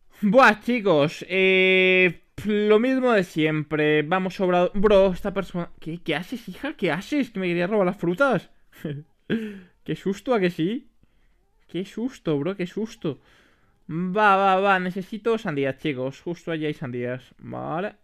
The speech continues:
Vamos a pillar esto por aquí rápidamente. Ahí lo llevas. ¿Qué nos faltan? ¿Sandías todavía? ¿En serio?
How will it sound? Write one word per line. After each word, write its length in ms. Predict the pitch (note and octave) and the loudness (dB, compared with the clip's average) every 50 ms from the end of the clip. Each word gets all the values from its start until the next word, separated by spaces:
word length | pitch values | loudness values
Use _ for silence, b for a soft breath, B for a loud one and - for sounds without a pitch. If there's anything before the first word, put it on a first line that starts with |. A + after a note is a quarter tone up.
| _ _ _ _ _ _ _ _ _ _ _ - | _ _ _ _ _ _ _ _ _ _ _ -20
Vamos 220 | - A#2+ C#3 C#3+ | -16 -14 -12 -12
a 60 | C#3+ | -12
pillar 200 | D3+ - B2 B2 | -10 -8 -8 -8
esto 160 | C3+ - - - | -10 -10 -12 -10
por 140 | C3+ C3+ | -10 -8
aquí 120 | C3 B2+ C3 | -8 -8 -8
rápidamente. 640 | C3 C3+ - - C3 C3 C#3 D3+ E3 F3 F#3+ G3 - | -8 -8 -8 -8 -8 -6 -6 -8 -8 -8 -8 -8 -6
Ahí 160 | - C3+ C3+ C3+ | -6 -4 -4 -4
lo 80 | C3+ | -4
llevas. 360 | C#3+ D#3 E3+ F#3 G3+ A3+ A#3+ - _ b b b b b b b b b b _ | -4 -4 -4 -4 -6 -6 -8 -12 _ b b b b b b b b b b _
¿Qué 100 | - B2+ | -14 -12
nos 120 | C3+ C#3+ | -12 -12
faltan? 580 | - - B2 C#3+ F3 G3+ G#3 G3+ D#3 C3 C3 C3+ | -10 -8 -6 -6 -6 -4 -4 -4 -4 -4 -6 -10
¿Sandías 460 | - - C3+ C3 B2+ C3 C3+ C3 - | -10 -10 -8 -6 -4 -4 -4 -2 2
todavía? 480 | - A#3+ C#4+ C#4+ A3+ G#3+ F3+ E3+ F#3 A#3 C#4+ D#4 E4 D#4 C#4 B B B | 6 8 8 10 10 8 8 8 8 10 10 10 8 6 2 B B B
¿En 280 | - C3+ E3+ A#3+ D4+ D4 | -14 -10 -8 -8 -10 -8
serio? 760 | - C#4+ C4 A3+ F#3 E3 D#3+ E3+ F3 G3 A#3 C#4 - - | -6 -2 0 0 0 2 2 2 2 2 2 0 -2 -10